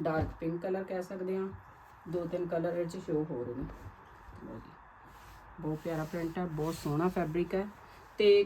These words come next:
ਇੱਕ ਮੇਰੀ ਭੈਣ ਦਾ ਕੁਮੈਂਟ ਆਇਆ ਹੈ ਕਿ "ਦੀਦੀ, ਕੱਪੜਿਆਂ 'ਤੇ ਬੁਰ ਨਾ ਆਵੇ, ਜਿਵੇਂ ਸਰਦੀ ਵਾਲਾ ਫੈਬਰਿਕ ਆ ਰਿਹਾ ਤੇ ਇਹਦੇ ਉੱਪਰ ਬੁਰ ਨਾ ਆਏ।" ਨਹੀਂ ਜੀ, ਆਪਾਂ ਜਿਹੜਾ ਫੈਬਰਿਕ ਦੇ ਰਹੇ ਹਾਂ ਤੁਹਾਨੂੰ, ਬੈਸਟ ਫੈਬਰਿਕ ਦੇ ਰਹੇ ਹਾਂ, ਕੋਈ ਵੀ ਬੁਰ ਦੀ ਕੰਪਲੇਂਟ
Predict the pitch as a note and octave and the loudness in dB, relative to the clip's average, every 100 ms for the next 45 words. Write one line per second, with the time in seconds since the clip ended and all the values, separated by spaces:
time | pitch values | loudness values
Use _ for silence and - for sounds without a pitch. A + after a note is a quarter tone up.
0 | - B3 B3+ B3+ B3 B3 A#3 G#3+ G#3 G3+ | 4 -2 2 2 4 2 2 0 0 -2
1 | G#3+ G3+ A3 G#3+ G3 G3+ G3+ A3 F#3+ G3+ | -2 -2 -2 -2 -4 -2 -2 -4 -4 -2
2 | G3+ G3 F#3 F3+ F3+ F3 E3 E3+ F3+ F3+ | -2 -2 0 2 4 4 2 2 2 2
3 | E3 E3+ F3 E3+ F3 E3 E3 E3 E3 D3+ | 0 0 2 2 2 0 0 0 0 2
4 | E3 F3 F#3 E3+ F#3 F3+ F3 E3 E3 D3 | 2 2 -2 0 0 0 -2 0 0 2
5 | D#3 D#3 D3 A3+ - - - G#3 G#3+ A#3 | 2 2 0 -4 -10 -20 -12 -4 0 0
6 | A#3 A3+ G3+ G#3 A3+ A3 F#3+ G#3+ A3 G3+ | 0 -2 0 0 2 0 0 -4 -4 -2
7 | G3 G3+ A3 G3+ F3 D#3+ C#3 - G#3+ E3 | -2 0 0 0 2 2 2 0 0 2
8 | F#3 F3+ F#3 F3+ A3+ C4+ G#3+ G3+ G#3+ F#3+ | 0 4 4 4 2 -2 -2 -2 0 0
9 | F3+ F#3 F#3 F3+ F3 E3+ | 2 2 2 -2 0 -2